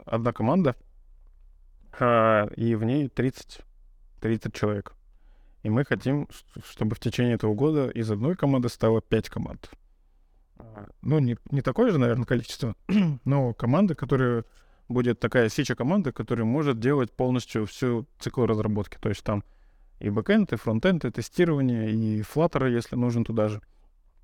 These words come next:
Вот, и у нас, э, такой план, и это классные большие планы. Надеюсь, у нас это получится. Будем нанимать, э, расширять команду, фронтов, э, других отделов. Э,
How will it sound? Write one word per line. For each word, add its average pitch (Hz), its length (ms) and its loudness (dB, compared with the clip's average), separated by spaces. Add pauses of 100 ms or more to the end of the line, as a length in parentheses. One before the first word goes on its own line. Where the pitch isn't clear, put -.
(600)
Вот, 123 360 2
и 117 80 0
у 110 100 2
нас, 123 220 0
э, 110 120 -4
такой 117 280 -2
план, 156 380 0
и 117 60 -2
это 117 320 -2 (340)
классные 113 520 -2 (500)
большие 110 340 0
планы. 123 500 0
Надеюсь, 113 360 0
у 117 40 0
нас 110 160 -2
это - 140 -8
получится. 123 420 -2
Будем 113 480 0
нанимать, 113 720 -2
э, 107 240 -2
расширять 110 440 0
команду, 143 540 0 (420)
фронтов, 135 600 0 (200)
э, 107 380 -6
других 110 520 -2
отделов. 123 460 0 (580)
Э, 107 240 -2